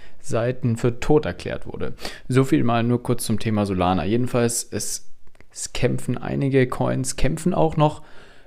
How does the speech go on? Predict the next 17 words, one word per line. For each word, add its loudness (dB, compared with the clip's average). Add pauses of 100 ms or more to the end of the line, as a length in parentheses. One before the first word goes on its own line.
(120)
äh, 0
mit 0
besseren 2
grünen 2
Zahlen, 0
darunter -2
Ether 0
zum -4
Beispiel, -2
unsere -2
zweitgrößte 2
Kryptowährung, 2
die 0
wir 0
haben. 0
Und -8
trotzdem -2